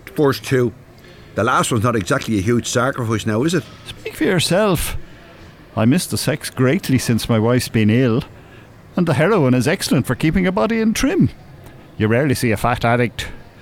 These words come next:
Speaker 2: And as for The Late Late, well, I feel that avoiding it is the perfect level of self-denial for this important yearly ritual. Every Friday evening I'm reminded of the sacrifice made by our Lord.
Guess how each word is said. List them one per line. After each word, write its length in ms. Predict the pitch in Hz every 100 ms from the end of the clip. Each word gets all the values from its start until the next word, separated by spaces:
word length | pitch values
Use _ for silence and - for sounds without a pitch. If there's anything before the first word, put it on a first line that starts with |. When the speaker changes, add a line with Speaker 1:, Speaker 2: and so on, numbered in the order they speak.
| - - - - -
Speaker 2:
And 200 | - 139
as 180 | 156 143
for 100 | 117
The 60 |
Late 300 | 117 117 110
Late, 340 | 117 139 131 - - - - - - -
well, 260 | 330 285
I 120 | 233 208
feel 240 | 160 147
that 100 | 139
avoiding 440 | 127 127 127 131
it 140 | 120 110
is 180 | 117 -
the 80 |
perfect 420 | 120 143 156 151 123
level 280 | 117 117
of 120 | 107 101
self-denial 760 | 117 113 - 113 110 110 107
for 100 | 117
this 220 | 110 -
important 540 | - - 120 117 127 101
yearly 340 | 110 110 107
ritual. 400 | 95 - 98 95 - - - - - - - -
Every 380 | - 269 226 202
Friday 420 | - 135 151 156
evening 380 | 143 131 117 127
I'm 160 | 120 120
reminded 520 | 117 117 127 123 113
of 100 | 113
the 100 | 117
sacrifice 580 | - 117 - 113 117 107
made 220 | 117 107
by 160 | 113 110
our 120 | 110
Lord. 380 | 98 92 95